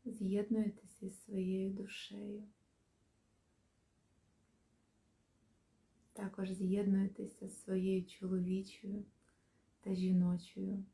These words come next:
енергією всередині себе. Незалежно, жінка ви чи чоловік. В союзі ці енергії дають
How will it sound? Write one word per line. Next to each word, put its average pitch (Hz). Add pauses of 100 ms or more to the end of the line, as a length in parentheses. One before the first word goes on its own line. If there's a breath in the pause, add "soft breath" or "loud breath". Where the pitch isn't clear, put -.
(240)
енергією 185
всередині 190
себе. - (1300)
Незалежно, 190
жінка 202
ви 190
чи - (200)
чоловік. 196 (3000)
В - (120)
союзі 202 (160)
ці -
енергії 196
дають 190